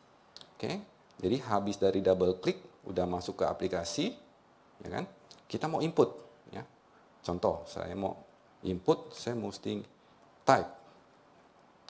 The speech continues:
type into, ya. Jadi type into ini saya tinggal klik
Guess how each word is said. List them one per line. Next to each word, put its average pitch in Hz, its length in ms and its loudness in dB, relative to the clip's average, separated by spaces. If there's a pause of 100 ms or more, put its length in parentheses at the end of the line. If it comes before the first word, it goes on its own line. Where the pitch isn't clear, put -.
(220)
type 92 240 2
into, - 480 2
ya. - 160 -10 (400)
Jadi 98 160 2
type 113 220 2
into 101 240 -2
ini 113 180 0
saya 120 240 -2
tinggal 95 480 -6
klik 117 240 0